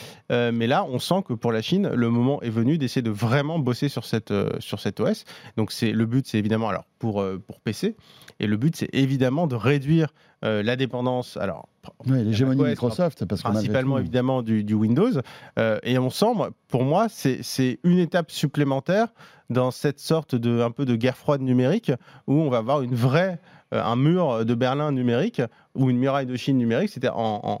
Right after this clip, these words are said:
Speaker 1: pour isoler totalement, euh, la, la, la, la Chine du, du reste du monde. Et c'est vrai que ce qu'on voit, notamment quand ils poussent,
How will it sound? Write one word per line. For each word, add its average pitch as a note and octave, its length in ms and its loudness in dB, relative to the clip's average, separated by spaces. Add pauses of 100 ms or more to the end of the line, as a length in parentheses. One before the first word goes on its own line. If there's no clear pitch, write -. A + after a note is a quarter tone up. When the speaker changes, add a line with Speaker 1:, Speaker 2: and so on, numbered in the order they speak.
Speaker 1:
pour - 240 -2
isoler D3+ 440 2
totalement, F3 640 -2 (320)
euh, A#2 160 2
la, G#2+ 260 0
la, G2+ 220 2
la, G2 160 -4
la G#2 120 0
Chine D#3 240 -2
du, A2+ 200 0
du A2 120 0
reste A#2 220 0
du A2 120 -2
monde. F3 220 2
Et B2 80 0
c'est B2+ 160 0
vrai D#3 160 2
que - 120 -6
ce - 100 -8
qu'on E3 140 4
voit, E3 340 0 (300)
notamment C#3 440 0
quand - 240 -4
ils A2+ 60 -4
poussent, - 440 0